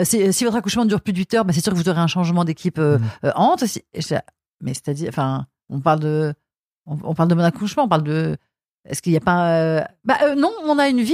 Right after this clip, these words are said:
Speaker 1: nous. <laughs> Ok. Et ensuite, je dis, euh, et donc on voudrait, euh, je voulais que le, le papa puisse, euh, évidemment, euh, dormir là, être présent, enfin, euh,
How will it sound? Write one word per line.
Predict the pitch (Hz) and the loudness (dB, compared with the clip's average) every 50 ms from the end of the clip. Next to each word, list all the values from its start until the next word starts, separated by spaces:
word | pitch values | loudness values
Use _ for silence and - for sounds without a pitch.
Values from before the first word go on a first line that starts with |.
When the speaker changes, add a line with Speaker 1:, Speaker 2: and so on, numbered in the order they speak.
| 392 381 | 0 0
Speaker 1:
nous. | 320 247 | -2 -4
<laughs> | 220 - _ _ _ _ _ _ - - - _ - - - _ _ _ _ | -4 -6 _ _ _ _ _ _ -20 -20 -20 _ -20 -20 -20 _ _ _ _
Ok. | - 175 156 151 - _ - - 269 392 554 605 - _ _ _ _ _ _ _ _ _ _ _ - - - _ _ _ _ _ _ | -10 -8 -8 -8 -8 _ -4 -2 0 0 0 -2 -6 _ _ _ _ _ _ _ _ _ _ _ -20 -20 -20 _ _ _ _ _ _
Et | 220 233 226 220 | 2 4 4 4
ensuite, | 208 190 - 247 240 | 4 2 0 -4 -6
je | 220 185 | -8 -8
dis, | 170 165 190 220 220 226 226 208 | -4 -2 0 2 4 4 4 4
euh, | 190 185 180 | 4 4 4
et | 170 185 208 | 4 2 2
donc | 180 196 202 190 - | 2 0 0 0 0
on | 185 | 0
voudrait, | 180 170 175 175 156 185 196 196 196 185 | 0 2 2 2 2 2 2 4 4 4
euh, | 170 160 156 151 123 123 | 4 2 2 0 -4 -6
je | 143 156 | -6 -2
voulais | 175 175 175 | -2 -2 0
que | - 175 | 0 0
le, | 156 151 | 0 0
le | 151 151 139 | 0 0 0
papa | 151 147 - 175 170 | 0 0 0 0 -2
puisse, | - - - 147 - - | -2 -4 -10 -10 -4 -2
euh, | 156 139 135 135 139 135 135 131 123 117 104 - - - | 0 0 0 0 0 -2 -2 -4 -6 -6 -8 -10 -10 -8
évidemment, | - 151 147 147 143 143 143 143 139 135 | -6 -6 -4 -2 -2 -2 -2 0 -2 -2
euh, | 131 131 131 135 135 139 | -2 -2 -2 -2 -2 -2
dormir | 147 143 131 135 165 160 165 147 | -4 -4 -4 -2 -2 -2 -2 0
là, | 143 160 185 190 180 | 0 2 4 4 4
être | 160 - | 2 0
présent, | - - - 156 139 156 175 185 185 | -4 -6 -4 -2 0 0 2 2 2
enfin, | 185 - 151 139 143 139 135 | 2 2 0 -2 0 -2 -2
euh, | 139 135 | -4 -6